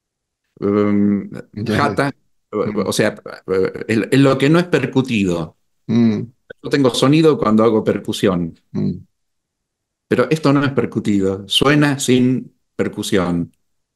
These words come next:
Speaker 1: Ana-, anahata.
Speaker 2: Mm.
Speaker 1: Y shabda es la palabra. La manifestación de la palabra. Nada menos que al corazón lo llaman así. Y después, para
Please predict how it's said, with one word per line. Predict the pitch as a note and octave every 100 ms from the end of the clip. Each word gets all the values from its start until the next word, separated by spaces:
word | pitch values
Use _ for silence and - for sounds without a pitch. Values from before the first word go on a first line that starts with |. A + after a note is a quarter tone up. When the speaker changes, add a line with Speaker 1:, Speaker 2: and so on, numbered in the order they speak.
| _ _ _ _ _ _ _ -
Speaker 1:
Ana-, | A#2 A#2+ A#2 -
anahata. | B2 B2 A2 G2 E2+ F#2 F2+ _ _ _ _ _ -
Speaker 2:
Mm. | B2 G#2+ G2 - _ _ _ _ _ -
Speaker 1:
Y | A#2+
shabda | - F3+ C3+ C3+ E3+
es | C3+
la | A#2+
palabra. | C3 E3 D3 G2 F2+ F#2+ _ _ _ _ _ _ _ _ _ _ _ _ _ _ _ _ _ _ _ -
La | G2
manifestación | A2+ C3 C3 A#2+ B2 C#3 D#3
de | C#3
la | A#2 G#2+
palabra. | B2+ A2 F#2 F#2+ - -
Nada | D#3 F3+
menos | F3 F#3 E3 -
que | C3 B2 A2+
al | A#2+
corazón | B2 A#2+ A#2+ D#3+
lo | A#2
llaman | G#2 G#2 G#2
así. | G2+ E2 - _ _ _ _ _ _ _ _ _ _ _ _ _ _ _ _ _ _ _ _ _ _ _ _ _ _ _ _ -
Y | G#2+
después, | A2 - C3 D3+ -
para | - F2 E2 E2+ E2 -